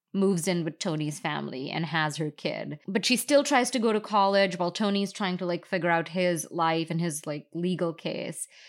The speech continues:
And the film is kind of observational snippets from their lives, with the two of them mostly wielding the camera, and then really diaristic sections where Kelly sits alone in her bedroom and just talks into the camera and reflects on her life.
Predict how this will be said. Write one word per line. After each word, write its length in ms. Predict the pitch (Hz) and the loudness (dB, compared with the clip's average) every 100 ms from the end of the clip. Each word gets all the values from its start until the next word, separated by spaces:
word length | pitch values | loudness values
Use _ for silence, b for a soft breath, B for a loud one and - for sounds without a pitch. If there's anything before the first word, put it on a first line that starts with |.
| b b | b b
And 140 | 202 214 | 2 2
the 80 | |
film 340 | - 262 269 262 | 2 2 4 2
is 140 | 247 | 0
kind 320 | - 208 190 | -2 0 2
of 320 | 185 185 - - - | 2 2 -2 -4 2
observational 680 | 202 180 202 202 233 254 247 | 2 2 2 2 2 -2 -2
snippets 440 | - 226 254 - | -2 0 0 0
from 220 | 254 220 | 0 2
their 140 | 208 185 | 2 4
lives, 500 | 160 156 214 262 202 | 4 4 2 0 -2
with 140 | 175 | 0
the 60 | 185 | 0
two 220 | 214 190 | 0 0
of 120 | 175 | 2
them 160 | 175 180 | 2 2
mostly 360 | 175 175 180 | 0 0 -4
wielding 380 | 165 165 165 170 | -2 -2 -2 -2
the 80 | 165 | -4
camera, 580 | 185 170 170 175 196 208 B B B _ | -2 0 2 2 0 -4 B B B _
and 180 | 202 196 | 2 4
then 460 | 190 185 180 180 - - | 4 4 2 0 -4 -10
really 500 | 180 214 240 220 185 | -6 0 0 0 2
diaristic 640 | 175 170 175 170 - - | 2 2 0 -2 -6 -8
sections 440 | - 160 - 170 156 | -6 -6 -4 -6 -4
where 120 | 170 | -6
Kelly 320 | 202 175 175 | -2 -2 -2
sits 280 | 165 175 - | -4 -6 -4
alone 380 | - 185 185 180 | -2 0 2 0
in 100 | 165 | 0
her 160 | 170 160 | -2 -2
bedroom 460 | 165 147 147 160 | -2 -2 -4 -4
and 180 | 160 170 | -4 -6
just 220 | 160 160 | -4 -6
talks 340 | - 160 - 180 | -2 -4 -2 -4
into 180 | 160 151 | -4 -4
the 120 | 147 | -6
camera 580 | - 143 147 143 151 135 | -6 -4 -4 -4 -4 -4
and 160 | 151 | -4
reflects 460 | 156 151 143 139 - | -6 -8 -12 -10 -10
on 140 | 143 | -10
her 100 | 143 | -10
life. 340 | 139 - - | -10 -12 -14